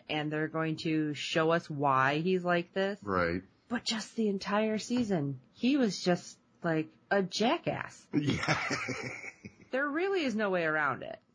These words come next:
Speaker 2: No, absolutely not. He was a douche the whole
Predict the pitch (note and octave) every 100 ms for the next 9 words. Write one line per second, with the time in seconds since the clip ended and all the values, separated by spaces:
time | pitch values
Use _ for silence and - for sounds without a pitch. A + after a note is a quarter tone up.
0 | _ - C3+ A3 D#4 D#4 - - _ _
1 | _ - A2+ F#3+ - G3 G3 F#3+ F#3+ F#3
2 | A3 - A2 B2+ D3 C#3 B2+ - G#2 F#2+
3 | F#2+ A#2+ D#3+ F3 - B2 C#3 E3 F3 F3+